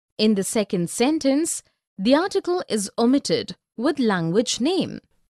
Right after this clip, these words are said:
In the third sentence, zero article is used with uncountable nouns denoting non-material things when used as class names. In the fourth sentence,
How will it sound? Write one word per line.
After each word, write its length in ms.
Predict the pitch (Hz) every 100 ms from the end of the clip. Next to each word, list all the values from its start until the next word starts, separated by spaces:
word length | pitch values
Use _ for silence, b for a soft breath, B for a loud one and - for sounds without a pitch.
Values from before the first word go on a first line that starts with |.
| _ _ _ _ _ -
In 160 | 349
the 120 | 440 466
third 300 | 330 339 302
sentence, 800 | - 240 254 240 151 123 170 - - _ _ _ -
zero 520 | 160 240 285 311 320 -
article 520 | 220 226 247 247 262
is 360 | - 175 156 151
used 460 | 226 247 294 - - _ _ _
with 240 | 240 330 -
uncountable 840 | 269 311 339 302 277 269 269 269 262
nouns 640 | 202 156 139 233 240 - - _ _ -
denoting 640 | 175 269 330 403 381 359 269
non-material 840 | 262 285 247 226 226 226 202 180
things 580 | - 330 311 330 - - _ _ -
when 120 | 480 415
used 340 | 370 359 -
as 300 | 311 294 294
class 460 | - 247 240 233 -
names. 680 | 262 392 151 123 170 156 - _ _ _ _ _ _ _ _
In 200 | 262 277
the 60 | 269
fourth 360 | - 202 170 -
sentence, 720 | - 302 359 302 339 -